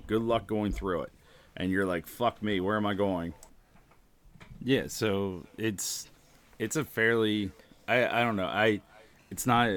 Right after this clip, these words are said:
where were we about ukulele? Um, it's not as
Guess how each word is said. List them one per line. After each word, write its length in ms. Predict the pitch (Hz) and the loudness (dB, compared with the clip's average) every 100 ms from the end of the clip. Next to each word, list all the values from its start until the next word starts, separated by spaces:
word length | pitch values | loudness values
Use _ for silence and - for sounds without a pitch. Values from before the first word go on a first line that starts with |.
| - - - | -4 -10 0
where 200 | 110 107 | 4 6
were 160 | 101 | 4
we 160 | 95 92 | 2 2
about 280 | 92 95 85 | 2 0 0
ukulele? 680 | 101 101 101 98 92 90 85 | 0 2 2 4 2 0 -2
Um, 420 | 92 98 92 90 - | -2 -2 0 -4 -4
it's 180 | 104 127 | -4 2
not 200 | 127 127 | 4 4
as 600 | 113 101 87 - - | 4 2 -2 -6 -10